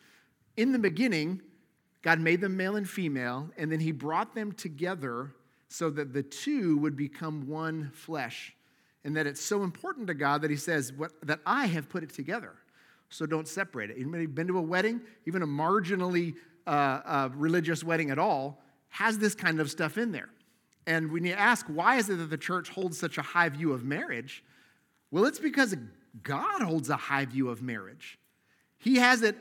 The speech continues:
uh, he holds marriage as high as the reality that he is the creator. It's on that same level.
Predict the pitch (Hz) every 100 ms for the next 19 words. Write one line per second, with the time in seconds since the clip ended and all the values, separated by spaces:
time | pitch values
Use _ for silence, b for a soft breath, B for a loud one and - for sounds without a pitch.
0 | - 226 226 208 269 320 196 202 294 247
1 | 160 175 - 220 226 220 165 180 170 190
2 | 185 180 160 160 165 143 131 127 - 131
3 | 123 226 277 - - _ b b b b
4 | - 165 214 269 202 - - 233 233 165
5 | 180 294 135